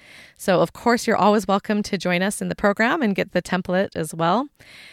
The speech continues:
But like I mentioned, that system has just worked fantastic for me for years. It's the easiest, fastest way I've found to do my meal planning.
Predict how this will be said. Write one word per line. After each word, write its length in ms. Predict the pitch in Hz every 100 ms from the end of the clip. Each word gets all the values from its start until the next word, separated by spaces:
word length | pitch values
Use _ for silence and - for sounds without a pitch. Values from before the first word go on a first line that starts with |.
| - - _ -
But 300 | 214 196 -
like 220 | 202 226
I 80 | 277
mentioned, 560 | 247 220 240 214 208 180
that 340 | 185 - -
system 400 | - 190 - 185
has 160 | 185 165
just 180 | 175 165
worked 280 | 170 -
fantastic 600 | - 190 185 - 170 - -
for 100 | 170
me 160 | 170
for 160 | 170 175
years. 560 | 170 165 160 160 160
It's 260 | 165 - -
the 140 | - -
easiest, 640 | 202 208 202 185 180 -
fastest 500 | 180 170 - 165 -
way 200 | 165 156
I've 180 | 165 -
found 460 | 165 143 147 -
to 260 | - 156 151
do 120 | 160
my 160 | 160 151
meal 180 | 151 147
planning. 480 | - - - 170